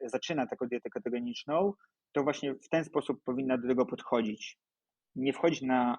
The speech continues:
e, od-, mm, jakby kalorie stricte jakieś,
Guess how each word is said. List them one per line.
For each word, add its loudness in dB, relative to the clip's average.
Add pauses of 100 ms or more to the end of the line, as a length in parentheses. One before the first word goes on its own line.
(100)
e, 0 (320)
od-, -4 (100)
mm, -2
jakby 4 (100)
kalorie 6 (100)
stricte 0
jakieś, 0